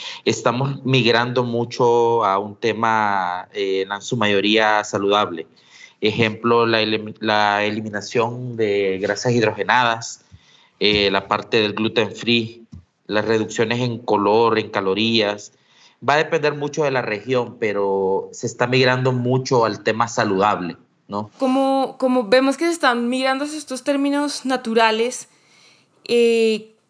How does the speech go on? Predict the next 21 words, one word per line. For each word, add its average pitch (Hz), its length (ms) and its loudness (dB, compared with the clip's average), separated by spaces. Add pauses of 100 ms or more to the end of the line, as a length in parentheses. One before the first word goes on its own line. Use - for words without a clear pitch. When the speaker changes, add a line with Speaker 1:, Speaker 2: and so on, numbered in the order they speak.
(400)
Speaker 2:
y 240 160 -4
que 254 260 4
cada 254 220 6
vez 247 120 4
el 262 100 -4
consumidor 277 400 2
está 220 200 -2
pensando 262 400 0
más 269 160 2
en 277 120 2
esto, 262 440 0 (320)
desde 247 260 2
las 247 220 2
empresas 269 580 2
que 302 140 -6
trabajan 233 460 2
con 262 140 0
estos 226 280 -2
saborizantes, 233 1000 0 (540)
¿cómo 285 520 4
son 294 520 2